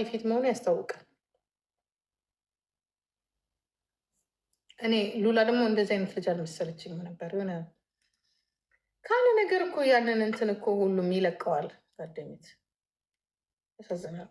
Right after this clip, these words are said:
ነገራችን ላይ ሴት ልጅ ከዚያም የበለጠ እኮ ትደረጋለች። ኢትዮጵያ ውስጥ አትደረግም እያልን አይደለም፣ ግን ያው ላይ የሚሰሩት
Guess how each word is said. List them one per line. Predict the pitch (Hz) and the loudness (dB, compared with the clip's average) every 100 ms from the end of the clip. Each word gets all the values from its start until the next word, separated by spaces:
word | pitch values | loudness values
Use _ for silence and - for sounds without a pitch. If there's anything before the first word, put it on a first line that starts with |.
| - | -18
ነገራችን | 196 - _ - - | -16 -16 _ -12 -10
ላይ | 180 - _ _ _ _ _ _ _ _ _ _ _ _ _ _ _ _ _ _ _ _ _ _ _ _ _ _ _ _ _ _ _ _ _ _ _ _ _ _ _ _ _ _ _ _ _ _ - - | -10 -14 _ _ _ _ _ _ _ _ _ _ _ _ _ _ _ _ _ _ _ _ _ _ _ _ _ _ _ _ _ _ _ _ _ _ _ _ _ _ _ _ _ _ _ _ _ _ -20 -10
ሴት | - 359 | -2 0
ልጅ | 359 330 277 247 | 0 0 2 4
ከዚያም | 254 240 226 | 4 4 4
የበለጠ | 214 202 196 | 4 4 4
እኮ | 202 247 | 2 2
ትደረጋለች። | 247 165 170 170 - 147 - | 0 2 2 0 -4 -10 -14
ኢትዮጵያ | - - 165 - | -10 -10 -8 -12
ውስጥ | - - _ _ | -16 -20 _ _
አትደረግም | 185 - 190 196 180 175 | -10 -4 2 4 4 2
እያልን | 180 185 226 269 | 2 2 2 0
አይደለም፣ | 170 160 - - _ _ _ _ | -4 -6 -12 -16 _ _ _ _
ግን | 180 170 190 240 269 - _ _ _ _ | -18 -6 -2 -2 -4 -12 _ _ _ _
ያው | 220 208 202 190 185 | 2 4 4 4 4
ላይ | 196 196 | 4 4
የሚሰሩት | 165 190 208 - 208 202 202 | 2 0 0 0 0 2 0